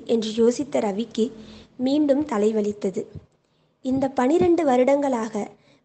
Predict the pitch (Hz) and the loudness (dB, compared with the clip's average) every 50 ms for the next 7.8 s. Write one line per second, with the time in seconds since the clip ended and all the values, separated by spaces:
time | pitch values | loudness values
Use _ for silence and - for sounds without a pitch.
0 | - - 269 285 311 370 381 - 330 302 285 277 254 269 269 - - 254 - - | -6 -2 2 4 4 4 4 4 2 2 2 2 0 -2 -2 -2 -6 -4 -2 -2
1 | 285 294 311 302 - - 226 220 208 214 226 240 233 220 214 214 214 220 - - | 0 0 0 -2 0 -2 0 0 0 0 0 0 0 0 0 0 -2 -4 -6 -12
2 | - _ _ _ _ _ _ - 277 294 330 320 370 381 392 392 415 311 277 262 | -20 _ _ _ _ _ _ -2 0 2 2 4 4 4 4 4 2 2 2 2
3 | 247 233 254 277 277 - 254 269 269 277 277 - - 247 - - - _ - - | 2 2 2 0 0 2 2 2 2 2 0 -2 -6 -6 -8 -8 -12 _ -6 0
4 | 269 311 330 302 285 233 226 226 214 220 214 - - 220 214 226 254 247 - 254 | 2 2 4 4 2 2 0 0 0 0 0 0 0 -2 -2 -2 -2 -2 -2 -2
5 | 214 220 214 - - - 214 214 214 220 214 214 - - 220 220 220 254 - - | 0 0 -2 -2 -2 0 2 2 2 2 0 -2 -2 0 0 0 0 0 2 2
6 | 277 240 233 247 247 226 214 220 220 214 214 202 208 202 196 196 - - _ _ | 4 6 6 6 6 4 2 2 2 2 0 -2 -2 -4 -6 -8 -10 -12 _ _
7 | _ _ _ _ _ _ _ _ _ _ - - 240 233 226 240 | _ _ _ _ _ _ _ _ _ _ -6 -4 -4 -2 0 -2